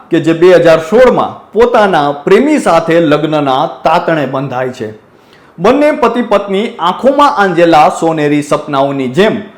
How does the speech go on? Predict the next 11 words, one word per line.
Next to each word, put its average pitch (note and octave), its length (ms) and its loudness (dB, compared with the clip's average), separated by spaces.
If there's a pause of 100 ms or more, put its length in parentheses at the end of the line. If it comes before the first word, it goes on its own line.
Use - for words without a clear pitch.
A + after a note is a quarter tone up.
(200)
પોતાની A3 520 2 (100)
આઠ B3 280 0
વર્ષની F#3 540 -2
પુત્રી C#4 380 -4
સાથે C3+ 340 -2 (360)
સુખી C#4+ 400 -4
દાંપત્ય F#3 600 0
જીવન C#3+ 440 -2 (320)
વિતાવી D3 560 0
રહ્યા B2+ 300 -6
હતા. A2 260 -10